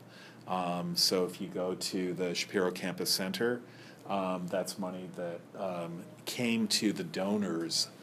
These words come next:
through their investment in a Ponzi scheme in which they eventually crashed and burned. They didn't get their money back. Um, they were the generation that, um, got screwed by Madoff. Um, so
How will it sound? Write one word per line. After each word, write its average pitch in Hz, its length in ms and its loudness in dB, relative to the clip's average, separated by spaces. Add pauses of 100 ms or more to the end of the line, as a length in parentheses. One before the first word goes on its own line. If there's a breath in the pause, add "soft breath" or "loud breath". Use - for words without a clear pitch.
(220 loud breath)
through 107 500 4
their 95 280 0
investment 87 560 -4
in 87 80 -6
a 80 40 -8
Ponzi 95 460 -2
scheme 85 420 -2 (400 loud breath)
in 101 240 2
which 107 300 6
they 113 200 4
eventually 98 580 2
crashed 90 420 -2
and 85 140 -4
burned. 85 540 -6
They 98 100 -2
didn't 95 220 -4
get 92 200 -4
their 92 120 -2
money 80 240 -6
back. 71 440 -8 (360 loud breath)
Um, 87 380 -2
they 92 140 2
were 90 200 0
the 85 100 -6
generation 85 920 -4
that, 82 280 -4 (160)
um, 82 400 -4
got 82 220 -2
screwed 87 380 -4
by 76 280 -4 (240)
Madoff. - 560 -8 (640 loud breath)
Um, 101 460 4 (720)
so 117 540 8